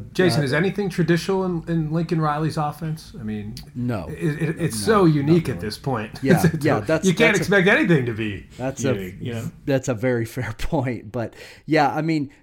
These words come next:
Speaker 2: Grant Calcaterra and, and Lee Morris both, uh, played pretty big roles in the offense last year, especially late in the year. Lee Morris, as a guy who was a walk-on who really came on, um, last season, at one point had this ridiculous touchdown to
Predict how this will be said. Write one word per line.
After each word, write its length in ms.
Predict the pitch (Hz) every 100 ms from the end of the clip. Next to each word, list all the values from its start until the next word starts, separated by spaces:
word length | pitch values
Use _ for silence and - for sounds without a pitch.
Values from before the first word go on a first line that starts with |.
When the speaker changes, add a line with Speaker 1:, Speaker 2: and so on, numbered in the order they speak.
| -
Speaker 2:
Grant 240 | 175 208
Calcaterra 840 | 190 165 123 - 123 123 120 117 -
and, 240 | 113 104
and 180 | 98 107
Lee 140 | 113
Morris 420 | 117 107 107 107 -
both, 400 | 113 110 - -
uh, 180 | 117 107 - -
played 240 | 120 113
pretty 160 | 131 120
big 220 | 113 95
roles 260 | 107 107 101
in 80 |
the 80 | 110
offense 300 | 101 107 101
last 300 | 107 104 -
year, 60 | 104
especially 420 | - 110 - 104
late 160 | 98 101
in 60 |
the 60 | 104
year. 160 | 98
Lee 140 | 98 135
Morris, 560 | 127 127 120 101 - - _ _ -
as 180 | -
a 40 | 98
guy 300 | 98 107 110
who 80 | 101
was 100 | 95
a 60 |
walk-on 600 | 92 101 101 - 98 98
who 100 | 98
really 280 | 95 107 101
came 280 | - 113 101
on, 360 | 101 101 95 87 _ _ -
um, 520 | 95 95 92 90 90 -
last 260 | 110 104
season, 520 | - 110 92 101 98 - _ -
at 100 | 131
one 240 | 127 170
point 300 | 117 131 120
had 260 | 123 120 101
this 220 | 104 -
ridiculous 720 | 110 90 123 127 - 101 95 -
touchdown 640 | - 123 - 120 104 98
to 460 | 92 101 95 85